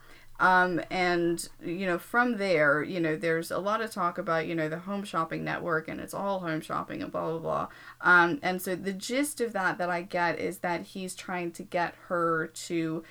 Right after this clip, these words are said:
still, you know, remember him in case Q V C fires him and he has to go, you know, over to Home Shopping Network or something like that. Or if it's gonna be absorbed and he gets fired, can he, you know, come,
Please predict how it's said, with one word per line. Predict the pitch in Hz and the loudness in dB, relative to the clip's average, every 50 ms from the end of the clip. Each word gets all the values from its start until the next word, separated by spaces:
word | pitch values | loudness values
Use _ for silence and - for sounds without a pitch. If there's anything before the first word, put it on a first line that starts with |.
| - - - - | -20 -20 -16 -10
still, | - - - - 190 185 180 170 170 170 170 165 - - | -8 -8 -4 2 6 6 8 8 8 6 6 4 4 2
you | 175 170 | 2 2
know, | 165 160 156 | 4 4 4
remember | 156 160 170 180 190 208 220 226 214 208 196 | 2 2 0 2 2 2 2 2 2 0 0
him | 202 190 190 170 175 175 170 170 | 0 0 0 0 0 2 2 2
in | 165 170 | 0 0
case | - 185 170 165 165 - | 0 -2 -2 -2 -4 -4
Q | - - 170 160 | -6 -4 -4 -2
V | 160 160 | -2 -4
C | 160 - - 151 | -6 -6 -8 -8
fires | - - 202 208 214 214 208 208 - | -4 0 0 2 2 2 2 0 -2
him | 208 190 190 185 | -4 -4 -4 -2
and | 170 | -2
he | 165 165 | -2 0
has | 165 165 170 | -2 -4 -6
to | - - | -8 -10
go, | 180 - 170 165 170 - - - - - | -6 -4 -4 -2 -2 -4 -6 -10 -10 -8
you | 185 | -6
know, | 180 165 156 - | -2 -2 0 0
over | - 165 165 165 | 0 -2 -2 -4
to | 156 170 | -6 -6
Home | 185 180 175 - | -4 -4 -4 -4
Shopping | - 208 190 190 - 180 180 | -2 -4 -4 -2 -4 -4 -4
Network | 180 180 180 156 156 160 165 160 | -4 -6 -4 -2 -2 -2 -2 -2
or | 170 170 | -6 -8
something | - - 170 - - - | -6 -8 -8 -6 -4 -4
like | 170 165 165 165 - | -2 -2 -2 -2 -4
that. | - 170 170 160 - - | -2 -2 0 0 0 0
Or | 180 175 175 170 | -2 -2 -2 -2
if | 170 | -4
it's | 170 - - | -6 -8 -6
gonna | 175 170 170 | -6 -6 -6
be | - 170 165 | -4 -4 -4
absorbed | 160 185 - - 208 214 208 202 | -4 -4 -2 0 2 2 2 0
and | 202 180 | -2 -4
he | 175 165 | -4 -4
gets | 165 165 - | -4 -6 -6
fired, | - 170 165 160 160 160 160 | -4 -2 0 0 0 -2 -4
can | - 165 | -6 -6
he, | 160 160 | -6 -6
you | 160 - 165 170 160 | -6 -6 -4 -4 -2
know, | 151 160 | -4 -4
come, | 160 - - 160 160 147 | -4 -4 -4 -2 -2 -2